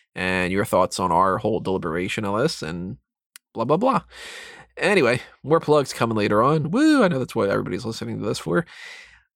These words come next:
Let's dive into this with, uh, I guess, just a general idea here. Now, I mentioned before, I do not have a full-on list that I have in mind.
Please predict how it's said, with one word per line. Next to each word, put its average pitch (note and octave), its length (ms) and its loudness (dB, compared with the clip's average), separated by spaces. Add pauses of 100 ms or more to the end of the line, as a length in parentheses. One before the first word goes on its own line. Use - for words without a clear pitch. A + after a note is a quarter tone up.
(140)
Let's B3+ 340 2
dive G3+ 400 4
into D#3 300 4
this G#3 340 2
with, C#3+ 380 2
uh, C#3 540 6 (200)
I D3+ 140 2
guess, C4+ 280 0
just - 280 0
a C3 80 4
general A#2 640 4
idea G#2 420 0
here. F#2+ 220 -2
Now, G2+ 240 2
I D#3 100 2
mentioned D#3 320 0
before, C3 380 2
I D3 540 2 (840)
do C#3 220 6
not F3 260 4
have A2+ 640 0 (180)
a G#2+ 360 0
full-on A#2 640 4
list G#2 420 -2
that G2+ 140 2
I G2+ 160 2
have G2+ 260 -2
in G#2 80 -8
mind. F2 540 -6